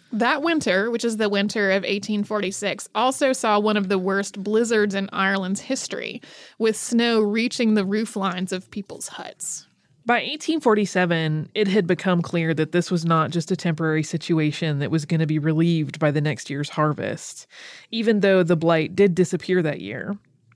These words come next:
Speaker 2: The eighteen forty-seven crop was healthy, but not enough had been planted in the spring to sustain everyone. People had resorted to eating the potatoes they would have normally reserved for replanting,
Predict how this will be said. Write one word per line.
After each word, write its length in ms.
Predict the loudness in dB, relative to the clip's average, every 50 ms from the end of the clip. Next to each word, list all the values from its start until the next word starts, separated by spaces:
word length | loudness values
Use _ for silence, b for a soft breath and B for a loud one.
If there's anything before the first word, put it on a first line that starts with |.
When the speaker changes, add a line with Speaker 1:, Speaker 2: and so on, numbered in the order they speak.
| _ _ -4
Speaker 2:
The 140 | -2 0 0
eighteen 320 | 0 -2 -2 -4 -4 0
forty-seven 500 | 2 2 2 2 2 2 2 2 2 0
crop 320 | 0 2 2 2 2 2
was 140 | 2 0 2
healthy, 500 | 4 4 4 4 4 0 -2 0 0 -2
but 240 | 0 0 0 0 2
not 240 | 4 4 4 4 4
enough 240 | 4 4 2 2 2
had 140 | 0 0
been 140 | 0 -2 -2
planted 380 | -2 -2 0 0 0 0 2 2
in 80 | 2
the 80 | 2 0
spring 400 | -2 -2 -2 0 2 2 2 0
to 120 | 0 -4 -4
sustain 520 | -4 -4 -6 -4 -2 0 2 2 4 2
everyone. 600 | 0 -2 -2 -4 -6 -6 -6 -8 -10 -12 -12 -14 -16 -18 B B B B B B B B
People 280 | -2 0 2 4 4
had 160 | 4 4 4 4
resorted 440 | 4 4 4 4 6 6 4 4
to 180 | 2 0 -4 -2
eating 280 | -2 -4 -2 0 0 0
the 60 | 0
potatoes 440 | -2 -2 -2 0 2 4 4 4 4
they 180 | 2 2 2
would 200 | 4 4 2 2
have 100 | 2 2
normally 360 | 2 2 2 2 2 2 4
reserved 420 | 4 4 2 4 2 2 2 2 0
for 120 | -2 0
replanting, 840 | 2 2 0 0 0 0 0 0 0 0 0 0 0 0 0 -2 -4